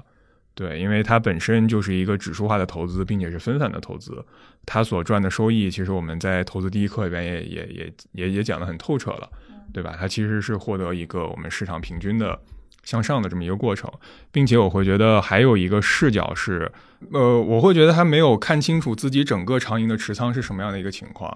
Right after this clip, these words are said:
长盈它分散了那么多的品种，那这一次的这个行情可能只是它里边百分之二十的去受了上涨的这种影响，对吧？那它整个其他的仓位并还，还没有迎来它表现的时候，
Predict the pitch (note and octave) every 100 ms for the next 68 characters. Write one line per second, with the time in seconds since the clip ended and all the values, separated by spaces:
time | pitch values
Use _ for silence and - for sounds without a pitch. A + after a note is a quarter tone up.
0 | - B2+ C3 C#3 C#3+ C#3+ - - - -
1 | C#3 C#3 D3+ D3+ A#2+ F2 F#2 B2+ A2 A#2+
2 | A#2 A2 F#2+ F2+ G#2 - - _ _ _
3 | - B2 A2+ G#2 - - _ E3+ D3 A#2+
4 | - C3+ A2 G2 F#2+ A2 G#2 - G2 A2
5 | A2 G2 F#2+ G#2 F#2 G#2 B2+ B2 G2 F2+
6 | A2 G2+ F2+ G#2+ A#2 E3 E3+ - F2+ C2+
7 | - - G2 F#2+ - - - B2 G2+ B2+
8 | A2 E2+ E2 G2+ E2+ - G2 G#2 - -
9 | F2+ E2 E2 G#2+ A2+ A#2 F2 F2+ - B2
10 | C#3+ A#2+ A#2+ A#2+ G#2+ G#2+ C3+ A#2 - B2+
11 | C#3 A2+ A2 B2 B2+ C#3 G#2+ A2 B2 A2+
12 | - - C3 -